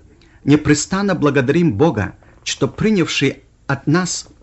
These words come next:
слышанное Слово Божие, вы приняли не как слово человеческое,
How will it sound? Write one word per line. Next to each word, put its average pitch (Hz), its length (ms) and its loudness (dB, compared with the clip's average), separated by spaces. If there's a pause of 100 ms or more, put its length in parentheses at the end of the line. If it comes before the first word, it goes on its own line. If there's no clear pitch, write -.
слышанное 147 600 2
Слово 143 380 -2
Божие, 107 480 -2 (340)
вы 143 240 2
приняли 156 560 0
не 156 140 4
как 151 180 -2
слово 185 340 -2
человеческое, 147 880 -2